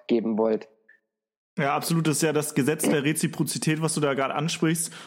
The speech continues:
Speaker 2: Und so
Speaker 1: Genau.
Speaker 2: ist es halt, wenn man, wenn man coole, coole Inhalte nach außen bringt, dann, ähm, kriegst du das auch, äh, zurück und so auch, wenn du,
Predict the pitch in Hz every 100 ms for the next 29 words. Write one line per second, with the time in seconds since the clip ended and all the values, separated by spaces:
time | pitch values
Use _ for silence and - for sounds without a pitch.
0 | - 139 131 135 117 110 143 131 147 143
1 | 139 147 139 - 175 180 175 165 151 143
2 | - 175 160 202 196 180 170 160 - 156
3 | 165 165 151 175 156 139 143 131 143 139
4 | 139 135 - 165 175 143 - 135 - -
5 | 143 139 - 151 151 180 151 135 147 156
6 | 143 143 139 143 143 139